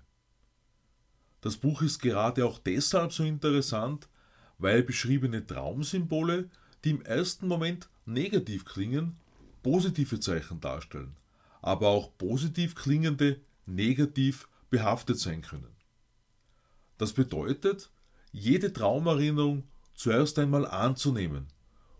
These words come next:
und in einem zweiten Schritt gegebenenfalls die Bedeutung zu hinterfragen, wobei nach bestimmten Träumen möglicherweise eine professionelle Hilfe wie die einer psychologisch ausgebildeten Person notwendig sein kann.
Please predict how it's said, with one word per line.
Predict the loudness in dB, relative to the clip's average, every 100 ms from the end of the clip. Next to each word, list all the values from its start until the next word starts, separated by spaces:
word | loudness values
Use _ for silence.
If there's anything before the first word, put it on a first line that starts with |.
| -14
und | -4
in | -2
einem | 0 -2 -4
zweiten | -4 0 0 -2 -4
Schritt | -2 -2 -2
gegebenenfalls | -4 0 2 2 2 0 2 2 2
die | -2
Bedeutung | -2 0 2 2 4 2 2 -2 -14 -10
zu | 0 2
hinterfragen, | 4 2 0 2 2 2 -2 -12 -18 -20 -20 -20 -20 -20 -12
wobei | -6 0 2
nach | 4 2 0
bestimmten | -4 -6 -2 -2 -2 -8
Träumen | -6 -4 -2 0 -2 -4 -10
möglicherweise | -4 2 2 2 0 2 2 2 2 0 -2 -6 -20 -20 -20 -6
eine | -2 0
professionelle | 2 2 4 2 2 0 0 0
Hilfe | 0 0 4 4 4 -2 _ _
wie | -8
die | -4 2 2
einer | 4 0 -4 -6
psychologisch | -2 0 2 2 2 2 2
ausgebildeten | 0 0 -2 0 2 4 2 2 0
Person | 0 0 -2 -2 -6 _ _ -6
notwendig | -2 -2 -2 -2 -2
sein | -4 -8
kann. | -12 -16